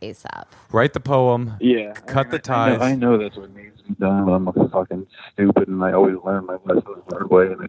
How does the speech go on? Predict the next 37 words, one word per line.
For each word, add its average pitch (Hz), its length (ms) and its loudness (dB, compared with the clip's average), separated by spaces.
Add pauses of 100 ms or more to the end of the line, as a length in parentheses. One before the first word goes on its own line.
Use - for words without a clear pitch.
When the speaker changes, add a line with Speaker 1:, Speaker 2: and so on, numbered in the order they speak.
Speaker 3:
don't 90 100 -10
want - 240 -10
to 98 80 -8
learn 98 120 -6
the 95 80 -6
hard 98 180 0
way 101 160 4
this 101 220 0
time. 107 320 -2
But 92 100 -2
Speaker 1:
And 240 120 2
have 277 140 -2
Speaker 3:
I - 40 -2
Speaker 1:
you 311 100 -6
touched 254 360 -4
fake 262 320 -4
boobs 226 260 -4
before? 302 360 -4
Moshe 247 320 -6
said 254 140 -6
it's 208 160 -10
not 180 160 -6
that - 160 -10
great. 147 240 -6
Speaker 2:
It's 120 220 -2
not 101 240 2
that 90 180 0
great, 90 220 0
Andy. 85 240 -2
You're 90 100 0
not 90 160 0
missing 82 340 -4
very 76 200 -2
much. 73 260 -6
Don't 92 240 -4
you 90 80 0
worry. 76 360 -2